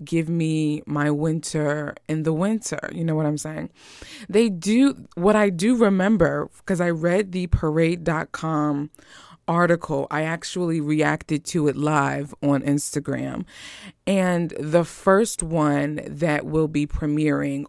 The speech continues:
on January first at nine P M stars Nazneen Contractor and Brennan Elliott, which is an extremely interesting pairing, if you ask me.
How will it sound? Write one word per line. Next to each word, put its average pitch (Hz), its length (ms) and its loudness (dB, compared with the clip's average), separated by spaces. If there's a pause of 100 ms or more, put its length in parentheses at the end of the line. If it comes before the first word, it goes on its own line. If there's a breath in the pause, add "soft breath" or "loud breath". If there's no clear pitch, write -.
on 180 400 2
January 156 640 2
first 139 640 -4 (100)
at 165 280 -4
nine 151 340 -2
P 143 300 -4
M 95 260 -4 (320 loud breath)
stars 156 560 -4
Nazneen 165 720 -2
Contractor 156 1000 -4
and 143 200 -4
Brennan 160 420 -2 (100)
Elliott, 170 640 -4 (320 loud breath)
which 214 180 2
is 196 140 -2
an 175 500 0
extremely 202 1160 4
interesting 160 760 0
pairing, 151 400 2
if 147 200 -2
you 151 200 2
ask 139 440 -6
me. 190 520 0